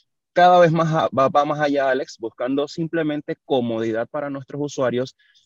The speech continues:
Ahora también incluso se incorpora un sistema de geolocalización más precisa. Utilizamos cinco diferentes G P S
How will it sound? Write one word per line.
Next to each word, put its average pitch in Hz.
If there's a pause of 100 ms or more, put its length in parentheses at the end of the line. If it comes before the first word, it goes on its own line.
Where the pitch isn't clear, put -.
Ahora 131
también 120
incluso 135
se -
incorpora 110
un 123
sistema 135 (320)
de 123
geolocalización 139 (240)
más 151
precisa. 139
Utilizamos 123 (220)
cinco 180
diferentes 135
G 123
P 120
S 135